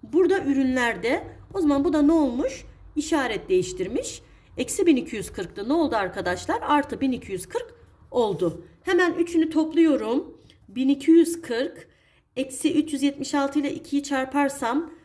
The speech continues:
eksi yedi yüz elli iki, eksi iki yüz otuz iki. Buradan ne geliyor? İki yüz elli altı kilojül geliyor.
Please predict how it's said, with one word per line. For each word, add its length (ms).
eksi 300
yedi 260
yüz 260
elli 300
iki, 560
eksi 360
iki 340
yüz 240
otuz 540
iki. 400
Buradan 340
ne 80
geliyor? 500
İki 220
yüz 260
elli 240
altı 300
kilojül 640
geliyor. 420